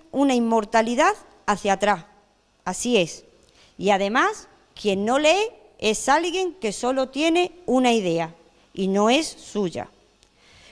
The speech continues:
¿No es mejor disfrutar de múltiples, de múltiples vidas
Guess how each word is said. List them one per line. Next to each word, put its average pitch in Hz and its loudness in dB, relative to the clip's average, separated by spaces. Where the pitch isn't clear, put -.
¿No 208 0
es 370 4
mejor 349 4
disfrutar 262 2
de 233 -2
múltiples, 240 -4
de 220 -4
múltiples 240 -6
vidas 233 0